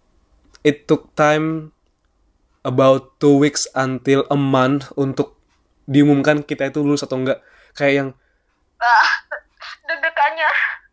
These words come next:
Speaker 1: Deg-degannya karena, karena kan kayak aku udah nggak punya waktu, pa-, paham ya? Kita udah di saat-saat
Speaker 2: Hmm, paham,
Speaker 1: akhir,
Speaker 2: paham, paham.
Speaker 1: eh, terus kayak, "Shit, ini gimana ini?"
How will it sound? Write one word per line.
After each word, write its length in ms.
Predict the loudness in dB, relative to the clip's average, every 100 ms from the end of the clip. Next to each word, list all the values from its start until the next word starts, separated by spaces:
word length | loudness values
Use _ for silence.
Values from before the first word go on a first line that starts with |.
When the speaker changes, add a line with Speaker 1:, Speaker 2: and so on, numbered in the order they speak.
| _ _
Speaker 1:
Deg-degannya 440 | 0 0 0 0
karena, 240 | 0 -2 -4 -8 _ _
karena 220 | -6 -4 -4
kan 120 | -6
kayak 360 | -6 -6 -8 _ _ _ _
aku 320 | -8 0 2
udah 120 | 4
nggak 160 | 2 2
punya 160 | 2
waktu, 320 | 2 2 -4
pa-, 200 | -2 -2
paham 240 | 0 -2 -2
ya? 200 | -8 -10 _ _ _ _ _ _
Kita 240 | -8 -4 -2
udah 220 | 0 0
di 380 | 0 -2 -2 -6
saat-saat 500 | -6 -6 -6 -8 -6
Speaker 2:
Hmm, 20 |
paham, 140 | -6
Speaker 1:
akhir, 220 | -2 -2
Speaker 2:
paham, 120 | -4 -4
paham. 140 | -6
Speaker 1:
eh, 100 | -6
terus 140 | -8
kayak, 240 | -10 -12 -12 _ _
"Shit, 320 | -18 -18 -20 _
ini 180 | -14 -12
gimana 400 | -12 -12 -12 -12
ini?" 320 | -12 -14